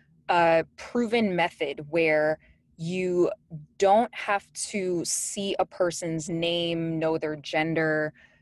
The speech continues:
know what city they live in and things like that as part of your evaluation process of whether or not they qualify for a job. Those are not factors that matter, right? So what they're doing is taking the proven method of blind candidate screening, where you don't see those things up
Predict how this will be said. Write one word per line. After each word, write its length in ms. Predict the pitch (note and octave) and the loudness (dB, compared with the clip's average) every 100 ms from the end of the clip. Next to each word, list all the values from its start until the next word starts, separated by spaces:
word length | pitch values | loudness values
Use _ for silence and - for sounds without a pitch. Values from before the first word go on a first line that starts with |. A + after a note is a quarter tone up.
| - | -6
know 180 | F3+ F3 | -2 0
what 160 | D#3+ | 0
city 340 | - - E3+ F3 | -2 -2 0 2
they 160 | E3+ | 0
live 220 | D#3+ E3 E3 | 0 -4 -2
in 140 | E3 | -2
and 120 | D#3 | -4
things 260 | E3 D#3+ D#3+ | -4 -4 -2
like 180 | D#3 - | -2 0
that 300 | D#3+ D#3 D3+ | 0 0 0
as 160 | D#3+ - | -4 -4
part 300 | - F3 E3+ | -4 -2 0
of 100 | E3 | -2
your 160 | D#3+ D3+ | -2 0
evaluation 640 | D#3+ D3+ D#3 D#3 - D#3+ | 0 0 -2 -4 -6 -6
process 560 | D#3 D3+ - D3 D3 - | -4 -4 -4 -6 -6 -2
of 160 | D#3 C#3+ | -2 0
whether 340 | D#3 D#3+ D#3 | 0 2 0
or 120 | D#3 | -2
not 240 | D3+ D3+ - | -2 -4 -4
they 80 | D3 | -6
qualify 440 | - C#3+ D3+ D3 - | -4 -4 -4 -6 -6
for 120 | D3 | -8
a 60 | C#3+ | -4
job. 260 | C#3+ B2+ | -4 -4
Those 180 | D#3 D#3+ | -4 -6
are 60 | E3 | -4
not 240 | D#3+ D3 | -4 -4
factors 380 | - D#3 - D3 | -2 -4 -4 -8
that 140 | - - | -8 -8
matter, 440 | D3+ C#3+ - - | -8 -8 -8 -6
right? 240 | D3 D3+ - | -4 -4 -4
So 140 | - | -6
what 160 | D#3 E3 | -6 -2
they're 140 | G3+ F#3+ | -2 0
doing 320 | F3 F3 D#3 | -2 -4 -4
is 360 | D#3 D3+ D3 - - - _ | -2 -4 -6 -12 -20 -20 _
taking 440 | - F#3 - F#3 E3+ | 0 0 0 -2 0
the 140 | D#3+ | 0
proven 360 | - G3+ G3 F3 | -2 -2 0 0
method 240 | E3 - | 0 -2
of 160 | D#3 C#3 | -6 -6
blind 340 | D3+ D#3 D#3 | -4 -2 -4
candidate 400 | - D#3+ D#3+ D3+ | -4 -4 -4 -6
screening, 520 | - - D#3+ F3 G#3 A#3 _ _ _ | -10 -6 -4 -2 -4 -6 _ _ _
where 140 | - E3+ | -2 -2
you 160 | D#3+ | -2
don't 340 | C#3+ E3+ F3 - | -2 -2 -2 -4
see 180 | - F3 | -6 -2
those 240 | E3 - | -2 -4
things 240 | D#3+ D#3 | -6 -6
up 100 | D#3 | -6